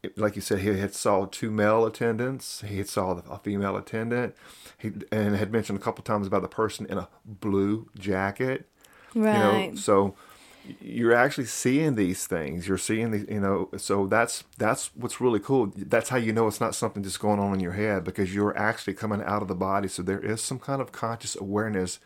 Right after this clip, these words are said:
Speaker 2: Right.
Speaker 1: that's seeing other
Speaker 2: Because
Speaker 1: things.
Speaker 2: common sense tells you, you know, your eyes are closed, you're not coherent to anything.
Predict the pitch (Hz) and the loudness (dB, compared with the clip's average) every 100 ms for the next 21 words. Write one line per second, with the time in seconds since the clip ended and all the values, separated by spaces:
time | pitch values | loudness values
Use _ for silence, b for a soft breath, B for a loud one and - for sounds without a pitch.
0 | B B B - 185 185 180 180 175 104 | B B B -12 -6 -4 -2 -2 -2 -4
1 | - 113 110 104 - 101 - 151 104 101 | -4 -2 0 -2 2 4 6 6 4 0
2 | 160 160 73 - - - _ _ _ _ | -2 -6 -10 -8 -8 -8 _ _ _ _
3 | _ _ _ _ - 226 220 190 233 202 | _ _ _ _ -2 2 2 2 0 -2
4 | - 214 208 190 180 185 180 175 - - | 0 2 2 2 2 2 2 2 0 -8
5 | - 190 185 190 190 196 196 202 185 180 | -4 2 6 8 8 6 2 4 8 8
6 | 185 180 - 180 180 180 185 185 - 202 | 6 4 2 4 4 4 4 2 2 -2
7 | 190 196 190 180 - 185 185 180 | -2 -2 -2 -2 -2 -4 -4 -4